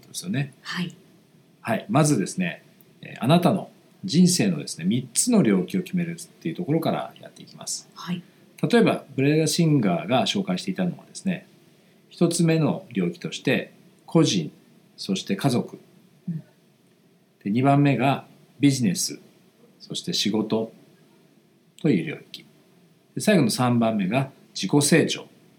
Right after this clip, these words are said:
Speaker 1: というふうに領域を区分していました。
Speaker 2: はい。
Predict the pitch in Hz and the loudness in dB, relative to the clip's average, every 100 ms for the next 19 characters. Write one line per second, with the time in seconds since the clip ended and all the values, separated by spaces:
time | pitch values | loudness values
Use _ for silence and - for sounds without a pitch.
0 | _ - 110 175 151 101 80 - _ _ | _ -8 2 4 6 4 0 -8 _ _
1 | _ _ _ _ - - - 147 - 82 | _ _ _ _ -2 0 2 2 2 -2
2 | - - - - - _ _ - 165 | -6 -10 -14 -14 -16 _ _ -12 -10